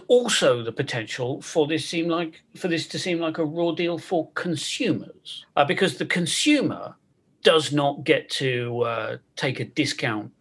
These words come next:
on their monthly, uh, subscription in order to listen to the music that Spotify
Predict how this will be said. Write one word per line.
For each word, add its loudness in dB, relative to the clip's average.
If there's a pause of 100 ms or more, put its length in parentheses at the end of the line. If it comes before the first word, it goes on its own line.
on 0
their -4 (160)
monthly, 0
uh, 0
subscription -4
in -2
order 0
to -4
listen -4
to -6
the -6
music -8
that -4 (140)
Spotify -2